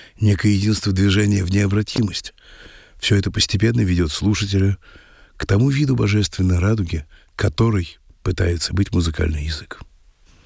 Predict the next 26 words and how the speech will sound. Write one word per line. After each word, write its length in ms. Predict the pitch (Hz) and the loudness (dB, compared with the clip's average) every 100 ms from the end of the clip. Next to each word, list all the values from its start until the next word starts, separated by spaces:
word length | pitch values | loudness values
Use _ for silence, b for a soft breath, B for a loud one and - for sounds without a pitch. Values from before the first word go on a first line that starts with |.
| b b - | b b -2
А 120 | 113 | 0
вот 180 | 160 208 | 2 0
как 160 | - | -2
это 120 | 175 - | -4 -2
происходит 520 | 82 71 - 67 - | -2 -2 0 -2 -2
на 80 | - | -6
практике. 500 | - - - - - - _ _ - _ | -6 -10 -14 -16 -18 -20 _ _ -20 _
Когда 320 | - 101 104 | 0 2 2
Битлз, 580 | 101 160 - 80 - - _ b b b b b b | 0 0 -2 -4 -4 -6 _ b b b b b b
еще 380 | - 160 - | 0 2 0
до 140 | 143 160 | 0 0
того, 440 | 175 160 85 - _ _ _ _ _ _ - | 2 2 0 -6 _ _ _ _ _ _ -8
как 180 | 80 92 | -4 0
они 140 | 85 | 0
стали 320 | - 90 85 | 0 -2 -2
самой 340 | - 95 85 80 | 0 0 0 -2
популярной 560 | 76 92 87 78 85 | -4 0 0 0 0
группой 320 | 82 80 - | 0 0 -2
планеты 400 | 80 87 82 78 | -2 0 0 0
Земля, 380 | 85 85 135 165 B B B B B B | 0 2 2 0 B B B B B B
играли 380 | - 156 214 208 | -4 0 0 0
в 140 | 180 | 0
маленьком 580 | 196 233 214 175 185 180 | 2 2 2 0 0 0
гамбургском 640 | 139 170 170 156 139 - 139 | 0 2 2 0 -2 -4 -4
клубе 300 | - 147 135 | -2 0 0
"Кайзеркеллер", 840 | 190 170 117 - 92 80 78 | 0 2 0 0 -2 -2 -6